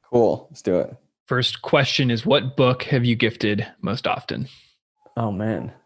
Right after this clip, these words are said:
Speaker 1: Well, there's two, the twenty-two Immutable Laws of Marketing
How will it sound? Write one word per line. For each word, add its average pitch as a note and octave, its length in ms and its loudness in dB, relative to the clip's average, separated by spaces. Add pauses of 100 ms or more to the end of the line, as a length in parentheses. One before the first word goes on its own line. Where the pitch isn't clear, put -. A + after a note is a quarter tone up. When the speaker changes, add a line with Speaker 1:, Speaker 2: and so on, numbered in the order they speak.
(340)
Speaker 1:
Well, C3 360 2
there's A#2 340 0
two, A2 520 2
the A2+ 340 2
twenty-two C#3 600 2
Immutable B2 520 4
Laws A2+ 280 4
of A2 80 0
Marketing A#2 680 0